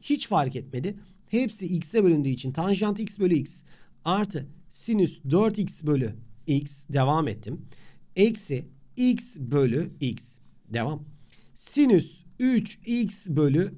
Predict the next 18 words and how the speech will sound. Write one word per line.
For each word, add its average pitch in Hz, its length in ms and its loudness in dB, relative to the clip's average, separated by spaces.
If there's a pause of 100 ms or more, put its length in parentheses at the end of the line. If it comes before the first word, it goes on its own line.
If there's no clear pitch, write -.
x 143 400 -2 (120)
artı 170 500 2 (400)
iki 240 380 2
x 233 500 0
bölü 147 300 2
x 156 560 -2
eksi 165 640 0
sinüs 196 640 -2
x 233 400 -4
bölü 156 280 4
x. - 260 -4 (100)
Bu 175 180 4
arada 120 400 -2 (320)
şunun 262 580 0
da 214 120 6
cevabının 147 680 2
bir 208 140 4
oldu, 147 580 2